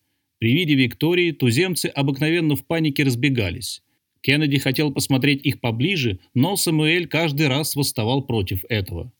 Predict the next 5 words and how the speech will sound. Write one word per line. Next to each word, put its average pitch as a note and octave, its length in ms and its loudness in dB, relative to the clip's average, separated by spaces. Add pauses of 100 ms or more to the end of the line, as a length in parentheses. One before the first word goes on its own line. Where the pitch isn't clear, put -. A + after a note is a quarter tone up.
(520)
«У G#2+ 80 -2
предводителей A#2+ 640 2
их C3+ 220 -2
имеются B2+ 440 2
мушкеты», — B2+ 640 0